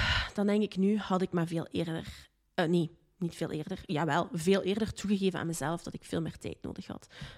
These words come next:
Maar ik voelde die druk heel fel dat ik moest gaan werken. Controleartsen helpen niet, hè, want, eh, pff, de, ja, wat ik daar allemaal moest vertellen en doen, zodat die dan maar zei, "Ja, allee, meisje, eh,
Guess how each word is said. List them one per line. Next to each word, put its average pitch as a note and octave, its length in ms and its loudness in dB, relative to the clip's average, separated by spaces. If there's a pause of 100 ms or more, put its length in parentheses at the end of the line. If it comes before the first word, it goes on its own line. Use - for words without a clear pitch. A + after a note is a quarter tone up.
Maar D#3+ 120 0
ik E3 120 -6
voelde F#3 240 0
die E3+ 120 -4
druk - 280 -4
heel E3 180 -4
fel - 220 -8
dat - 100 -10
ik - 100 -14
moest F#3 200 -4
gaan E3+ 160 -4
werken. F#3+ 380 -6 (220)
Controleartsen G#3 960 4 (160)
helpen F3 380 2
niet, E3 200 0
hè, F3+ 240 2
want, E3+ 300 0
eh, D3 360 2 (140)
pff, - 240 6 (200)
de, A#2 240 -6 (380)
ja, D#3 300 -6 (240)
wat E3+ 260 0
ik F3 140 2
daar F3 300 2
allemaal F#3+ 400 2
moest - 380 0
vertellen F3+ 520 0
en F3 160 0
doen, F#3+ 300 2 (380)
zodat F3+ 320 2
die G#3+ 80 2
dan F3 160 4
maar E3+ 140 2
zei, E3 340 -2
"Ja, F#3+ 240 12
allee, F3 180 8
meisje, F#3+ 380 4
eh, E3 560 2